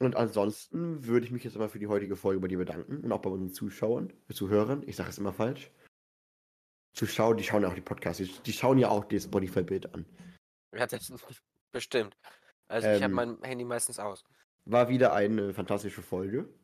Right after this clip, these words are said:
Speaker 1: würde ich sagen. Oder nicht?
Speaker 2: Doch, auf jeden Fall. Also, vielen Dank fürs Zuhören. Ähm, wir f-, das sagen wir jede Folge, aber wir versuchen es regelmäßig hinzubekommen.
Speaker 1: Ja, wir versuchen es
Speaker 2: Es hat
Speaker 1: regelmäßig
Speaker 2: einfach,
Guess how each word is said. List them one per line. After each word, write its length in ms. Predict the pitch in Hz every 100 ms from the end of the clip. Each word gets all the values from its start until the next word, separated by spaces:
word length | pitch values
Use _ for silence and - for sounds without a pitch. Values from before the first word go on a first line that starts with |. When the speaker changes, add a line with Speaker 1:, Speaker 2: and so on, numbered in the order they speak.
| _ _ _ _ _ _ _ _ -
Speaker 1:
würde 180 | 135 131
ich 80 |
sagen. 360 | - 131 135 190 - _ _ _ _ _ _ _ _
Oder 140 | 113 95
nicht? 340 | 90 - - _ _ _ _ _ -
Speaker 2:
Doch, 200 | 117 104
auf 160 | 101
jeden 140 | 110 98
Fall. 240 | 98 95
Also, 320 | - 139 151 131 - - - _ _ - 120 -
vielen 300 | - 160 156
Dank 200 | 143 143
fürs 160 | 135 -
Zuhören. 500 | - 131 120 131 143 -
Ähm, 480 | 117 120 117 120 113 _ _ _ _ _ _ _ _ _ _ -
wir 160 | - 131
f-, 120 | - - - - _ - - -
das 120 | 131
sagen 260 | 143 147 131
wir 60 |
jede 240 | 123 120 110
Folge, 280 | - 104
aber 160 | 104 113
wir 60 | 123
versuchen 320 | 127 117 113
es 120 | 104
regelmäßig 520 | 110 104 92 - 95 -
hinzubekommen. 520 | 95 - - - 110
Speaker 1:
Ja, 140 | 123
wir 80 | 139
versuchen 260 | 135 123 120
es 60 |
Speaker 2:
Es 80 | 117
hat 100 | -
Speaker 1:
regelmäßig 140 | 113 -
Speaker 2:
einfach, 20 | -